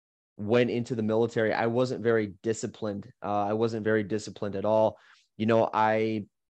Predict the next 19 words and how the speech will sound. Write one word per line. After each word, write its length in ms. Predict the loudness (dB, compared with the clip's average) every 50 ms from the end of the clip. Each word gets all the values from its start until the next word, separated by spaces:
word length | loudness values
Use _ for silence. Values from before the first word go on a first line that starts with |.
| _ _ 4
obviously 460 | 4 6 6 4 2 0 -2 -2 -4
did 300 | 0 2 0 0 0 0
things 480 | 0 0 2 2 2 -2 -4 -6 -6 -4
that 300 | 0 2 2 2 0 0 -2
others 380 | -2 0 0 0 0 -2 -2
didn't 300 | 0 2 2 2 0 -2
do. 180 | -4 -2 0 2
I, 120 | 2 0 -2 -8 -16 _ -12
you 120 | -8 -6
know, 260 | -4 -2 -2 -2 0 0
I, 80 | -2 -2
I 20 |
became 400 | -2 -4 -8 -8 -2 0 0 2
an 100 | 2 2
entrepreneur 760 | 2 2 2 2 0 -2 -6 -6 -6 -4 -2 0 0 0 -2 -2
at 100 | -6 -8
twelve 320 | -4 -2 0 0 -2 -2
years 240 | -6 -8 -6 -2 0
old. 300 | 2 2 2 0 -2